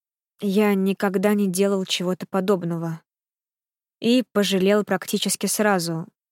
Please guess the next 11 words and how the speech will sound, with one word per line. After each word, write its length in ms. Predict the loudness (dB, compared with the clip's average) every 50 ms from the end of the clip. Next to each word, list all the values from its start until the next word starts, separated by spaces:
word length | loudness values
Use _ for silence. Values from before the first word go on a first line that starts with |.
| _ _ _ _ _ _ _
Хотел 380 | -6 -6 -2 0 0 0 0
подойти 680 | 0 0 2 2 2 2 2 0 -2 -2 0 0 0
и 20 | 0
извиниться, 800 | -2 -2 -2 0 0 0 0 -2 -2 -4 -4 -2 -2 -4 -4 -6 _ _ _ _ _ _ _ _ _ _ _ _
но 180 | -2 0 2 2
вы 120 | 2 2
с 80 | 0 0
подругами 460 | 0 0 2 2 2 2 2 2 2
очень 320 | 0 0 0 -2 -2 0
быстро 340 | 0 0 0 -2 -2 -4 -2
умчались. 640 | -2 -2 -2 -2 -2 -2 -2 -2 -4 -6 -8 -10